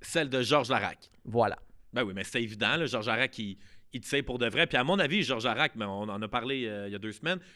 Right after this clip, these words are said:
Speaker 1: quand il venait à notre show, c'est sûr que le lundi matin, il y a un paquet de monde qui sont allés l'écouter sur B P M.
Speaker 2: Sûr et certain. Puis la même chose, quand Georges parle de quelque chose, il y a une influence, puis les gens vont voir ou vont, vont fouiner. Euh, j'ai parlé à des gens à l'interne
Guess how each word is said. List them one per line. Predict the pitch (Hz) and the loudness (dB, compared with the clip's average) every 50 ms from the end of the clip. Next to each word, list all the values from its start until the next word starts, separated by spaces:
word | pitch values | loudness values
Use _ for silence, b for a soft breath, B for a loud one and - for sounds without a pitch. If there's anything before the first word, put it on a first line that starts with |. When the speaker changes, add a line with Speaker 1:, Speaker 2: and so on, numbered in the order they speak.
| b b | b b
Speaker 1:
quand | - 180 185 | 4 6 6
il | 185 160 151 | 6 4 0
venait | 135 151 190 | 0 0 0
à | 196 | 0
notre | 165 131 110 - | 0 -2 -6 -6
show, | - 156 156 165 170 - - - - | -4 -2 -2 -2 -2 -4 -10 -16 -12
c'est | - 123 113 | -8 -8 -4
sûr | - - 175 - | -2 -2 -2 0
que | - 135 | 0 -2
le | 123 | 0
lundi | 127 127 123 120 107 120 | 0 0 -2 -2 -4 -6
matin, | 127 120 110 - 139 | -6 -6 -4 -4 -4
il | 135 120 | -4 -4
y | |
a | 113 | -4
un | 101 | -4
paquet | - 117 - - | -4 -6 -4 -6
de | 110 110 | -6 -8
monde | 113 107 | -8 -8
qui | - | -8
sont | 113 107 | -6 -6
allés | 110 101 98 92 | -4 -4 -4 -6
l'écouter | 92 87 - - 104 | -8 -8 -8 -8 -8
sur | - 98 | -8 -8
B | 87 82 82 | -8 -8 -8
P | - 90 | -8 -10
M. | 76 - - - - | -12 -12 -16 -16 -12
Speaker 2:
Sûr | - - 214 233 226 | 6 10 10 10 10
et | 214 | 10
certain. | 165 202 180 - - 202 214 214 | 8 4 4 6 6 4 4 4
Puis | - - 170 165 | 2 0 4 6
la | 160 156 | 6 6
même | 160 165 160 - | 6 4 4 4
chose, | - 180 185 185 - | 6 6 6 6 4
quand | - 180 156 151 | 4 4 6 6
Georges | 147 135 170 180 180 160 - | 8 8 8 8 8 6 6
parle | - 165 165 165 160 | 6 8 8 8 8
de | 156 | 6
quelque | 151 - 151 127 - | 4 4 2 0 4
chose, | - 165 175 185 190 170 b b b b b | 6 6 6 6 6 2 b b b b b
il | - 143 | 4 6
y | |
a | 143 143 | 6 8
une | 147 165 | 8 8
influence, | 185 190 - - 180 175 170 170 175 180 175 - | 6 6 4 4 8 10 10 10 10 8 4 0
puis | - 143 | 0 2
les | 139 143 139 | 2 2 4
gens | 123 165 165 165 | 6 6 6 8
vont | 147 151 151 143 135 | 8 8 6 6 6
voir | 131 147 160 165 160 151 | 8 8 10 10 8 8
ou | 143 | 6
vont, | 127 147 147 147 147 - | 6 8 8 8 6 6
vont | 135 139 139 | 4 4 4
fouiner. | - - - 147 135 143 160 180 196 b b b b b - 143 | 4 2 2 2 4 4 4 4 2 b b b b b 6 8
Euh, | 143 151 151 151 156 156 - - _ _ - - _ _ _ _ _ _ _ _ _ _ | 10 12 12 10 10 8 4 -2 _ _ -20 -20 _ _ _ _ _ _ _ _ _ _
j'ai | - 147 156 | 0 4 8
parlé | - 190 214 269 | 10 10 10 10
à | 277 | 8
des | 247 254 202 165 | 8 6 4 6
gens | 143 190 196 208 214 214 | 6 6 6 8 6 6
à | |
l'interne | 190 180 175 165 - 190 180 202 233 240 214 185 165 | 4 4 4 4 6 6 4 6 4 0 -2 -2 -4